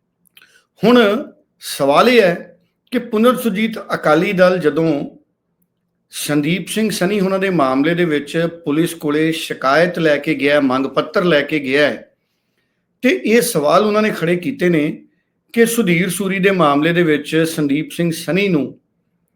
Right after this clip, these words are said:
ਅਦਾਲਤ ਵਿੱਚੋਂ ਜ਼ਮਾਨਤ ਮਿਲਣ ਦੀ ਸੰਭਾਵਨਾ ਸੀ।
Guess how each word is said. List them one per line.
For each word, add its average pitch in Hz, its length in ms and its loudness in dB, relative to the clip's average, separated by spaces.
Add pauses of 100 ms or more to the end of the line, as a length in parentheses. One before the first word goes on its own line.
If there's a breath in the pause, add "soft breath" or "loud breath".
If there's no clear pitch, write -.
(2250)
ਅਦਾਲਤ 165 420 4
ਵਿੱਚੋਂ 190 440 -2
ਜ਼ਮਾਨਤ 156 540 2
ਮਿਲਣ 196 260 0
ਦੀ 202 120 -2
ਸੰਭਾਵਨਾ 139 540 2
ਸੀ। - 180 -10